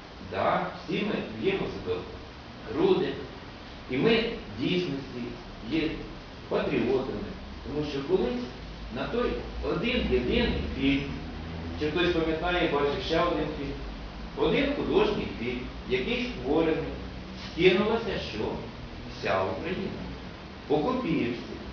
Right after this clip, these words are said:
Де була державна влада? Ніде.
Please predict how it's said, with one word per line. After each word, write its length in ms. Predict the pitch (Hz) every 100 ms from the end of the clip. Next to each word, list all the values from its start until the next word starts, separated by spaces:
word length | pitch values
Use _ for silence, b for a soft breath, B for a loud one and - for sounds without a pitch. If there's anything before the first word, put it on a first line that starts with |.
| - - - - - - - 95
Де 140 | 117
була 260 | 120 135 139
державна 440 | 143 139 139 135 127 123
влада? 200 | 120 113 - - - - - - - - - - 185
Ніде. 260 | 226 -